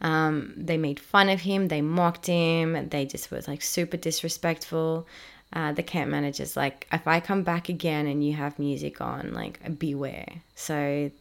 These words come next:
the gentleman, he goes off. Uh, the music continued and it was just a lower volume, which was probably, like, a decent volume. That's, like, a volume that you would expect someone to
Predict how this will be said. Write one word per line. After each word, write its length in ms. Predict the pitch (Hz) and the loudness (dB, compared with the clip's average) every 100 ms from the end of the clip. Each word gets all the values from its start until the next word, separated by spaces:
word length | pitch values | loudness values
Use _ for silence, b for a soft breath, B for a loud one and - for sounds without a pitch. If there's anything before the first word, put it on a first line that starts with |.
| - | -2
the 80 | 165 | 0
gentleman, 520 | 160 156 170 170 170 | 2 2 2 2 2
he 200 | 151 175 | 0 0
goes 280 | 170 165 156 | 2 4 4
off. 360 | 156 175 - - B B B B B B 175 | 4 2 -2 -18 B B B B B B -2
Uh, 240 | 170 160 | 0 0
the 140 | 160 | 0
music 580 | 170 170 165 170 165 - _ - | 2 4 4 2 0 -12 _ -6
continued 800 | 185 180 - 165 165 170 233 240 _ b b _ - | -2 0 0 0 2 2 0 -4 _ b b _ -4
and 640 | 147 143 143 143 147 - 170 | 0 0 0 0 -4 -6 -4
it 100 | 156 | -2
was 220 | 156 - | -2 -4
just 460 | 151 - - - - | -6 -6 -10 -12 -2
a 60 | 160 | 0
lower 340 | 165 156 160 | 2 4 4
volume, 540 | 156 156 147 175 214 202 | 2 2 2 2 2 4
which 180 | 208 208 | 4 4
was 160 | 220 | 4
probably, 480 | 254 247 277 277 277 | 6 8 8 10 8
like, 180 | 254 247 | 8 6
a 80 | 170 | 6
decent 540 | 143 170 160 160 151 | 6 2 2 2 2
volume. 480 | 143 113 87 - - | 2 0 -2 -4 2
That's, 260 | 175 - - | 2 4 2
like, 180 | 233 | 4
a 40 | 208 | 2
volume 440 | 175 160 170 165 | 4 4 4 4
that 140 | 160 143 | 2 2
you 140 | 160 | 2
would 120 | 160 | 2
expect 400 | - - 139 - | -2 -2 -2 -2
someone 380 | - 135 143 143 | -2 0 0 0
to 160 | 143 | -2